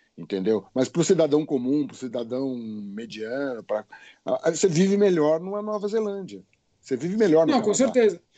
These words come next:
Speaker 2: É, o I D H varia, né? O I D H não é só
Speaker 1: O I D H,
Speaker 2: recurso disponível,
Speaker 1: exatamente.
Speaker 2: é, varia, são outros componentes que, que, que fazem o ranking do
Speaker 1: Exatamente.
Speaker 2: I D H.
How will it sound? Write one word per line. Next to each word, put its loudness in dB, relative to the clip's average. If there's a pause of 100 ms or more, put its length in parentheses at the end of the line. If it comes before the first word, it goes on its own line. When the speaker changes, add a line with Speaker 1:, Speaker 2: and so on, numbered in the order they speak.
(180)
Speaker 2:
É, 2
o 8
I 6
D 4
H 0
varia, 0
né? -6
O -4
I -6
D -4
H -6
não -8
é -6
só -2
Speaker 1:
O 2
I 2
D 4
H, 0
Speaker 2:
recurso 0
disponível, -2
Speaker 1:
exatamente. -2
Speaker 2:
é, -8
varia, 0
são -10
outros 2
componentes -2
que, -6
que, -12
que -10
fazem -2
o 0
ranking 4
do 4
Speaker 1:
Exatamente. 2
Speaker 2:
I 0
D -4
H. -6